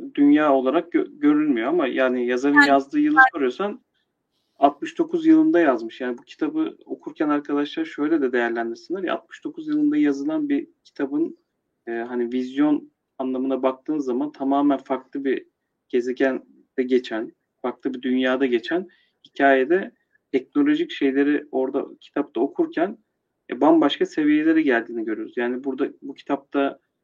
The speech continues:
Speaker 1: e, birazdan bahsederiz. Duncan Idaho aslında bir önceki kitabın sonunda ölüyor mu, ölmüyor mu biraz belli değildi. Bu kitapta öğreniyoruz ki aslında ölmüş ve onun anılarını, e,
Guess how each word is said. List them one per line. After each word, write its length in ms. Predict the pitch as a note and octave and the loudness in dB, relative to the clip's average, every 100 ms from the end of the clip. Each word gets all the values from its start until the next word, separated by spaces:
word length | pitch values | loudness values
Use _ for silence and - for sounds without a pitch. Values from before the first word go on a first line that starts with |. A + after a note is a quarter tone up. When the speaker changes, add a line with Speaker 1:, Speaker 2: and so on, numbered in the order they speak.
| _ _ - | _ _ -10
Speaker 1:
e, 340 | A#2 A2+ A#2 - | -8 -6 -8 -2
birazdan 420 | C3 B2+ C3 B2+ | 0 0 0 0
bahsederiz. 640 | B2+ B2+ D3+ D#3 B2 - | -2 -4 -2 -2 -2 -4
Duncan 340 | B2+ B2+ B2+ - | -2 -2 -4 -8
Idaho 600 | C3 B2+ C3 B2+ B2 - _ _ | -4 -2 -2 -2 -4 -8 _ _
aslında 540 | A#2+ - - B2+ C3 - _ | -12 -10 -10 -8 -8 -10 _
bir 100 | C3+ | 0
önceki 340 | C3 A#2+ A#2+ - | 0 0 -6 -10
kitabın 320 | - B2 A#2+ | -6 -4 -4
sonunda 500 | - B2 B2 B2+ - | -4 -4 -2 -4 -2
ölüyor 360 | B2+ B2 B2+ B2 | 2 4 4 2
mu, 180 | B2 - | -2 0
ölmüyor 380 | B2+ B2 A#2+ A#2 | 0 0 -2 -4
mu 180 | A#2 | -6
biraz 320 | B2 B2 A#2+ - | -2 -4 -2 -2
belli 280 | F#3 C3 | 0 0
değildi. 340 | C3+ C3 D3+ F3+ | 0 0 0 -2
Bu 80 | D3 | -6
kitapta 380 | - C#3 - | -4 -6 0
öğreniyoruz 440 | C#3+ C#3+ C#3+ A2 - | 2 4 2 0 -2
ki 120 | E3 | -2
aslında 280 | D3 - C3+ | -2 -2 0
ölmüş 520 | C#3+ C3+ D#3 - - _ _ _ _ _ | 2 2 0 -4 -14 _ _ _ _ _
ve 40 | - | 0
onun 420 | B3+ D4 - - _ _ _ _ | 2 4 2 -2 _ _ _ _
anılarını, 720 | B2 C3+ C3+ C3+ D3+ G3+ A#3 - _ _ _ _ A#2 | 2 4 4 4 4 2 -2 -14 _ _ _ _ -8
e, 280 | A#2 B2 | -6 -6